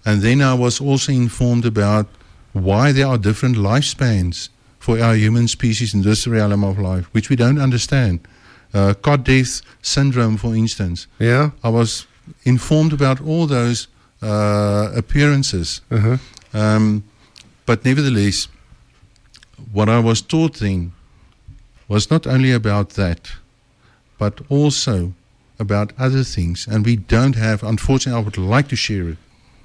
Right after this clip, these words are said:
Speaker 1: but we
Speaker 2: Well,
Speaker 1: don't have the time.
Speaker 2: we must, we, we, we're gonna make a plan there. But you moved on from that, and you, and you were taught about, ab-, about these things. Um,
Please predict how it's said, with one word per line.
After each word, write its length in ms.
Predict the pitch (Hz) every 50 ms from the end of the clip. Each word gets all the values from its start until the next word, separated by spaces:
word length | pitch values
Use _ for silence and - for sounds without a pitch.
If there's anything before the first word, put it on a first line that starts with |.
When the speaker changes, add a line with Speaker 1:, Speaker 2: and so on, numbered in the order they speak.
| _ _ - - _ _
Speaker 1:
but 120 | - 104
we 60 | 156 190
Speaker 2:
Well, 140 | - 104
Speaker 1:
don't 180 | 107 113 123 123
have 200 | 120 113 110 104
the 100 | 110 101
time. 260 | - 107 92 85 85
Speaker 2:
we 160 | 92 202 240
must, 300 | 240 247 254 - - -
we, 160 | 220 233 240 202
we, 160 | 202 220 202
we're 160 | 190 196 233
gonna 260 | 196 226 233 240 247
make 240 | 233 220 202 190 -
a 60 | 180
plan 260 | - - 160 139 120
there. 100 | 117 123
But 120 | 123 165 165
you 120 | 170 196 214
moved 360 | 214 220 240 269 247 175 196
on 140 | 185 180 160
from 160 | 175 175 165
that, 140 | 156 151 147
and 120 | 151 156
you, 100 | 160 160 -
and 120 | 165 156
you 100 | 165 165
were 100 | 160 160
taught 240 | - - 190 196 190
about, 320 | 180 170 160 151 139 -
ab-, 280 | 147 143 139 131 - - _
about 360 | 147 127 117 123 120 117 -
these 220 | - 117 107 101 -
things. 320 | - 107 101 104 107 - - - - - - - - _
Um, 480 | 101 117 120 123 123 123 123 127 -